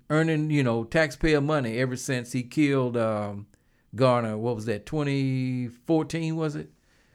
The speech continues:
Or twenty fifteen? Um, so he's been, he's been, he's been, he's been sitting, he's been sitting on, you know, doing desk duty since then,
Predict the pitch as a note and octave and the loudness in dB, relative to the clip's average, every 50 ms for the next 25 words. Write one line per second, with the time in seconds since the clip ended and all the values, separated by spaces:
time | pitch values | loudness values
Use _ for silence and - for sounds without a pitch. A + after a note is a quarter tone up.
0 | _ _ _ _ _ _ _ _ _ _ A2+ G#2+ - C#3+ D3+ C#3+ C3+ C#3 D#3+ D3+ | _ _ _ _ _ _ _ _ _ _ -12 -8 -4 -4 -2 -2 0 2 2 2
1 | C#3 - E3+ D#3+ D#3 D3 C#3+ C3+ - - - - - - - - D#3 D3 C3 B2+ | 2 2 0 0 2 0 -2 -6 -10 -16 -20 -20 -20 -20 -8 0 2 4 6 6
2 | B2 B2 A#2+ A#2+ B2 - - - - _ _ - - F3+ E3 D3+ D3 C3+ - - | 6 4 2 0 -4 -8 -12 -20 -20 _ _ 0 8 10 10 10 10 6 2 -6
3 | - _ _ _ _ - A3 A3+ G#3+ F3 E3 F3 F3 E3+ E3 F3 F3 F#3+ G#3+ F#3+ | -16 _ _ _ _ 2 4 4 4 6 6 6 6 6 6 4 4 4 4 4
4 | F3 F#3 F3 G3+ F#3+ A#3 A3+ F#3+ E3+ F3+ F3 F3 F3 G#3 G#3+ F#3 E3+ F3 E3 D#3 | 4 2 2 4 4 2 2 2 2 2 2 2 2 0 -2 0 0 0 0 2
5 | C#3+ C3 - - G#3+ G3 F#3+ F3+ F3 F3+ A3+ G#3+ F3+ F3 D#3+ C#3+ C3+ - - G3+ | 0 -2 -2 2 2 4 4 2 0 0 -2 0 0 -2 -2 -2 -2 -2 0 2
6 | F#3+ F#3 F3+ F3 E3 D#3+ D#3+ D3+ D#3 - - F2 - - _ - F3 D#3 C#3+ C3+ | 2 2 2 2 0 0 0 0 -2 -6 -10 -14 -18 -20 _ -6 -4 -2 0 0
7 | C3 B2+ A#2+ A#2+ C#3 D#3+ D#3 C#3 C3 A2+ C3 E3 E3+ - B2+ A2+ B2 A#2+ A2+ A2 | -2 -2 -2 0 0 2 2 2 2 2 4 4 4 4 2 0 0 0 0 0
8 | A2+ A2+ - - G3 F3+ - - - B2+ A#2+ G#2 F2+ D#2+ F#2 F#2 | -2 -4 0 0 0 0 0 -4 -4 -4 -4 -4 -4 -6 -10 -14